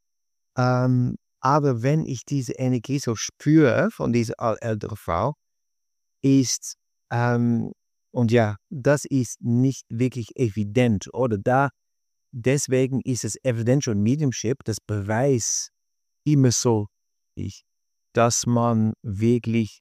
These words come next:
das überbringt, aha, sie hat immer, ähm, gestrickt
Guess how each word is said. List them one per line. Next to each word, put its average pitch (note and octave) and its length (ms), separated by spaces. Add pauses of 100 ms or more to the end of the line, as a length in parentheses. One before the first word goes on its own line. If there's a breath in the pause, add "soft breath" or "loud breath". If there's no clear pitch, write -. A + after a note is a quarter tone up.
das G#2+ 180
überbringt, A2 640
aha, A2 420 (460 loud breath)
sie A#2 200
hat A2+ 100 (100)
immer, A#2 520 (100)
ähm, G#2 580
gestrickt - 760